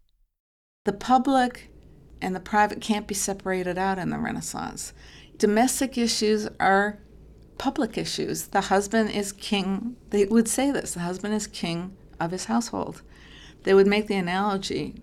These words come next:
to the crown. You can't talk about privacy without talking about publicness.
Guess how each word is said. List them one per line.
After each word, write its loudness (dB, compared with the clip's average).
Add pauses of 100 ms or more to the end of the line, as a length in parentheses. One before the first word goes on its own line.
(120)
to -2
the -6
crown. 0 (540)
You 2
can't 4 (240)
talk 4
about 2
privacy -2 (280)
without 0
talking 0
about 0 (420)
publicness. -2